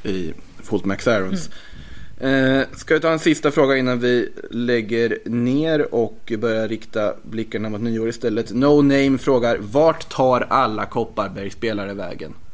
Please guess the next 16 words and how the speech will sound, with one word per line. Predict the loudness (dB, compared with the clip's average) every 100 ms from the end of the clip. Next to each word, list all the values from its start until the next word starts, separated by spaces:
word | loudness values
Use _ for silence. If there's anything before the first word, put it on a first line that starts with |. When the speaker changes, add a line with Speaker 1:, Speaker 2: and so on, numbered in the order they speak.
| -10
Speaker 1:
Och | -6
det | -4
är | -2
ju | -4
en | -6 -10 -14 -18 -18 -16 -12 2
relevant | 4 4 4 2 2 0
fråga | 2 4 2 -2 -8 -12 -16 -8
en | -6
sån | -4 -6
här | -4 -6
dag. | -6 -4 -4
Jag | -2
tänker | -2 -2 -2 -4
mig | -4
spontant | -4 -2 2 2 0 -2
att | -4 -4